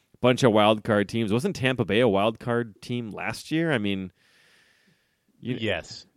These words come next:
Speaker 1: you know, they were, they were good, but they weren't juggernauts. So I just, I don't know. I could be wrong. They could win the Super Bowl this year, and I'd be like, "Yeah, you know, football, whatever." Um,
Speaker 2: Ha-, has there ever been a team in N F L history where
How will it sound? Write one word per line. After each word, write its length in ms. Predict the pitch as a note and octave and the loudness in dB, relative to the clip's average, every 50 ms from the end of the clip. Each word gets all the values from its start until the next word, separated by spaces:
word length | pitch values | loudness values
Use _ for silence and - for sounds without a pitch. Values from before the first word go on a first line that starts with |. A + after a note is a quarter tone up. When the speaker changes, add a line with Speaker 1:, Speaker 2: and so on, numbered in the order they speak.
| - - | -12 -4
Speaker 1:
you 120 | C3+ D#3+ | 0 2
know, 100 | D#3 C#3 | 4 6
they 120 | B2 E3 D#3 | 6 8 8
were, 120 | D#3 C#3+ | 8 8
they 100 | E3 F#3 | 6 6
were 140 | F3+ D3 A#2+ | 4 2 0
good, 560 | F2+ - C#3+ E3+ F3 C3 A2 A2+ A2+ A#2 F3+ | 4 6 8 10 10 10 8 6 4 0 -2
but 140 | A#2+ G#2+ - | -2 0 4
they 100 | C3 B2+ | 4 6
weren't 220 | C3 C3 A#2+ G#2 | 6 4 4 2
juggernauts. 600 | - - A2 B2 B2+ A#2+ G2 F2 D#2+ D#2 - - - | 0 0 0 2 2 0 -2 -4 -6 -10 -12 -14 -6
So 300 | - - B2 B2 A#2+ A2 | 0 4 6 6 6 4
I 260 | - A2+ C3+ C#3+ C#3+ | 4 2 2 2 2
just, 480 | C#3 D#3+ E3+ D#3 - - - - - - _ _ _ _ _ _ _ _ _ _ _ _ _ _ _ _ _ _ _ _ _ _ _ _ _ _ _ _ _ _ _ | 2 0 0 -2 -2 -6 -14 -16 -18 -20 _ _ _ _ _ _ _ _ _ _ _ _ _ _ _ _ _ _ _ _ _ _ _ _ _ _ _ _ _ _ _
I 120 | - B2+ D3 | -2 0 2
don't 140 | D3+ D3 C#3 | 4 4 4
know. 280 | C#3 C3+ B2+ A2 F#2 - - - - | 4 4 4 2 0 -4 -10 -8 -4
I 120 | B2 B2+ | -2 -2
could 240 | A#2+ - - D#3 C3+ | 0 2 2 4 6
be 120 | C#3+ D3+ | 6 6
wrong. 400 | C#3+ C3+ C#3 C#3+ C#3 B2 G2+ F2 - _ _ _ _ _ _ _ _ _ _ _ _ _ _ _ - | 6 6 6 6 4 2 -2 -4 -10 _ _ _ _ _ _ _ _ _ _ _ _ _ _ _ -4
They 120 | - B2 | -2 0
could 120 | A#2 C#3+ C3+ | 0 2 2
win 180 | B2+ D#3 D#3+ E3+ | 4 4 4 4
the 80 | F3 - | 2 2
Super 200 | - F3+ D3+ D#3 | 2 2 0 2
Bowl 220 | C3 D3+ D#3+ D#3+ | 4 6 6 6
this 320 | C#3 A2+ D3 D#3 D3 - - | 8 8 8 6 6 6 6
year, 220 | C3 D#3+ D#3 B2 G#2+ | 6 8 8 8 6
and 80 | G#2 | 4
I'd 120 | A2 G#2+ G2 | 4 2 4
be 120 | A2 A#2 | 4 6
like, 220 | A#2+ A#2+ A#2 G2 | 6 6 4 4
"Yeah, 320 | A#2 D#3 F#3 G3 F#3 D#3 A2+ - _ _ | 4 4 4 6 6 4 2 -2 _ _
you 140 | - - E3 | -6 -2 2
know, 160 | E3+ D3 C#3+ | 2 2 2
football, 500 | C3+ - - E3 - - C3 B2 B2+ A#2+ - _ _ _ _ _ _ _ _ _ | 2 0 0 2 2 4 4 4 4 2 -2 _ _ _ _ _ _ _ _ _
whatever." 480 | - A#2 D3+ E3 C3+ A2 A#2+ A2+ A2 _ _ _ _ _ _ _ _ _ _ _ _ _ _ _ | -2 0 2 2 2 2 0 -2 -4 _ _ _ _ _ _ _ _ _ _ _ _ _ _ _
Um, 460 | - A2+ A2+ A2 G#2+ G2 F#2 F2 E2 E2 | 2 4 4 6 6 4 4 2 -2 -4
Speaker 2:
Ha-, 80 | C3 - F3 - _ _ - | -6 -8 -8 -10 _ _ -6
has 180 | - D#3 E3+ E3 | -2 -2 2 4
there 160 | A3 A#3+ B3+ | 6 6 6
ever 160 | C4 A#3 B3 | 6 4 0
been 180 | A#3 A3+ G#3+ G3 | 0 0 0 0
a 60 | F3 | 0
team 220 | D#3+ - D#3 D#3 D3+ | -4 -4 -4 -2 -2
in 100 | D3 A#2+ | 0 0
N 140 | A#2+ B2 C3 | 0 0 0
F 140 | C3+ - | 0 0
L 160 | A#2 A#2+ A#2+ A2 | 0 -2 0 0
history 340 | A2+ A#2 A#2 - C#3 B2 | -2 -4 -4 -4 -4 -4
where 240 | B2 A#2 A2+ G#2 - | 0 0 0 -2 -2